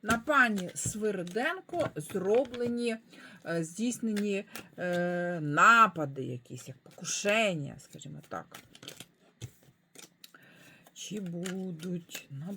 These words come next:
пані Свириденко зроблені? А давайте візьму другі карти, щоб, бо, може, іноді буває погано змішуєш.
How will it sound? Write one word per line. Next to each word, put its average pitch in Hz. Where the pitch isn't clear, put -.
пані 170
Свириденко 190
зроблені? 190
А 196
давайте 208
візьму 180
другі 185
карти, 330
щоб, -
бо, 175
може, 160
іноді 185
буває 170
погано 170
змішуєш. 185